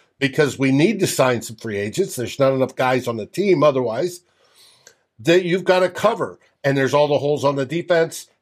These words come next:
et cetera, et cetera. They have one season, this season, as their anything goes season, right? It's the gimme. They could do anything they want,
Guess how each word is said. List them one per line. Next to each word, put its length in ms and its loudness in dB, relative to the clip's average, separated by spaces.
et 140 -2
cetera, 300 0
et 80 -8
cetera. 340 -2
They 420 2
have 600 0
one 420 2
season, 840 -4
this 460 -2
season, 600 -6
as 420 0
their 360 2
anything 400 2
goes 340 0
season, 320 -18
right? 220 0
It's 180 -8
the 120 -4
gimme. 340 -4
They 260 2
could 600 0
do 200 0
anything 340 0
they 160 4
want, 360 0